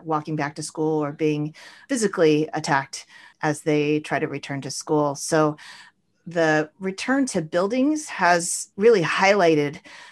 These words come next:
some of the dynamics that have been going on all along. And I think one of the things that has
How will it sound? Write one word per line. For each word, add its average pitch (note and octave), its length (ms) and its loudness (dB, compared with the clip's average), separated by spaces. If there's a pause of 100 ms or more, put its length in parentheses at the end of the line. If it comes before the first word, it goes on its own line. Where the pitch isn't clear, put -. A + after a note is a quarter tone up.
(120)
some F3+ 260 0
of E3 100 2
the D#3+ 100 2
dynamics E3 500 0
that - 120 0
have D#3 240 -2
been D#3+ 160 -2
going D3 300 -4
on C#3+ 180 -4
all C#3+ 280 -4
along. D3+ 380 -4 (460)
And B3 140 0
I C#4 60 2
think F#4 240 -6
one G#4+ 120 2
of D#4 80 4
the B3 120 2
things A3 380 2
that F#3+ 120 2
has F#3 420 -2